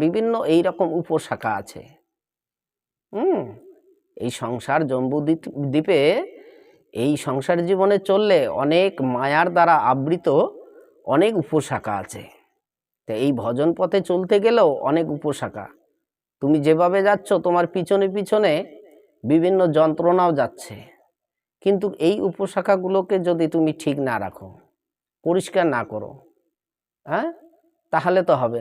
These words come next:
না। উপশাখা বলতে আমি হয়তো হরিবাসরে ব-, কেউ বসলাম আমরা হরিবাসরে সাধু সঙ্গে, তো একাগ্র চিত্তে হরি কথা, কৃষ্ণ কথা, ভাগবত কথা, গীতার কথা শুনতে হয়, কিন্তু এখানে কি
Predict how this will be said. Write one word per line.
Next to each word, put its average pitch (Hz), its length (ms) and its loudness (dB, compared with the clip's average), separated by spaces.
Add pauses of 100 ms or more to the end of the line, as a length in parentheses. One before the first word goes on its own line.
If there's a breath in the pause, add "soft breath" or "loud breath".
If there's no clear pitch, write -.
না। 110 60 -18 (920)
উপশাখা 214 520 -2 (100)
বলতে 233 220 0 (1160)
আমি 185 280 4
হয়তো 202 260 0
হরিবাসরে 196 580 2
ব-, 131 200 0
কেউ 175 120 4 (240)
বসলাম 175 320 2 (100)
আমরা 156 180 2 (220)
হরিবাসরে 151 560 0 (120)
সাধু 143 300 -2
সঙ্গে, 127 280 -4 (1080)
তো 170 40 4 (200)
একাগ্র 196 300 -2 (160)
চিত্তে 226 260 -2 (100)
হরি 202 260 0
কথা, 185 260 2
কৃষ্ণ 185 280 -4 (140)
কথা, 165 220 2 (140)
ভাগবত 147 440 0
কথা, 151 180 2 (220)
গীতার 147 380 0
কথা 143 180 -2 (100)
শুনতে 131 360 -2
হয়, 98 180 -12 (840)
কিন্তু 202 180 2 (140)
এখানে 208 340 0
কি 240 100 0